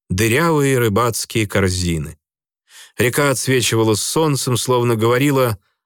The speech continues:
«Сами разбирайтесь». А слушаться деда Федя не мог. Не такие они люди, Панафидины, чтобы друг друга попирать.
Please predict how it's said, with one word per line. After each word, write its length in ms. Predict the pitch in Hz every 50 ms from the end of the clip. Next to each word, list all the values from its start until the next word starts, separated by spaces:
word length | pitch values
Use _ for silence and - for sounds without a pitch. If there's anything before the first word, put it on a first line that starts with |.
| _ _ _
«Сами 760 | - - - - - - - 160 185 175 147 - - - _ _ _ _ -
разбирайтесь». 960 | - 87 92 90 90 87 90 85 85 82 80 73 - - - - - - - - _ _ _ _ _ _ _ _ _ _ _ _ _ _ _ _ _ _ _ _ _ _ _ _ -
А 120 | 98 110
слушаться 680 | 117 - - 147 202 226 190 - 196 - - - - 156
деда 420 | 139 113 123 156 165 156 151 147
Федя 560 | 131 - - - 110 123 127 117 120 110 - -
не 200 | - - 98 92
мог. 560 | 87 85 85 90 90 92 - - - - _ _ _ - - - - - -
Не 140 | - 117 143
такие 460 | 135 190 180 147 - 151 170 180 170
они 200 | 170 175 170 165
люди, 300 | 156 156 147 135 117 107 95
Панафидины, 640 | - 113 110 113 101 - - 123 104 101 95 92
чтобы 480 | 92 - - - 101 95 95 90 85 80 _ _ _ _ _ _ _ _ -
друг 300 | - 95 107 113 110 104
друга 360 | 98 110 104 104 98 90 90
попирать. 720 | 82 - 90 92 - 110 101 95 85 - - - - -